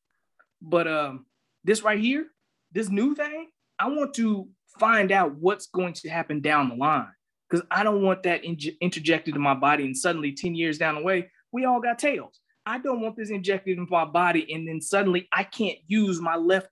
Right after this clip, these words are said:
eye because that's just the way it works, because it was trying to fight the Delta variant plus. Wait a minute, man. Why don't y'all get this stuff figured out first before you start interject-, injecting me with these things? And in the meantime,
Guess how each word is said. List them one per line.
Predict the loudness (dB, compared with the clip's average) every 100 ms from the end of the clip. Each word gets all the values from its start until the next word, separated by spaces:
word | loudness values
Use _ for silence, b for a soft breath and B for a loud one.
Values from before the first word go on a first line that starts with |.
| 0
eye | 2 2 0 -6
because | -8 -4 -2 -2 -2
that's | -4 -2
just | -4 -4
the | -4
way | 0 2
it | 2 0 -2 -2
works, | -2 -2 -12 -18 _
because | -2 2
it | 2
was | 0
trying | 0 0
to | 2
fight | 0 0
the | -2
Delta | -2 -2 0
variant | 2 2 -2 -2
plus. | -2 -2 -6 -14 _ _ _ -20 -20 -6
Wait | -4 -2
a |
minute, | -2 -2 -2
man. | 0 2 4
Why | 4
don't | 4 4
y'all | 4
get | 6 6 4
this | 4
stuff | 2 0 0
figured | 2 2
out | 0 -2
first | -4 -4 -8 -16 _
before | -6 -6 -2 0
you |
start | 0 0 0
interject-, | 0 0 0 0 -2 -2
injecting | -2 2 2 2 -2
me | -2
with | -2 -4
these | -6 -2
things? | -2 -2 B B 0
And | 2
in |
the | 4
meantime, | 4 4 4 4 2 0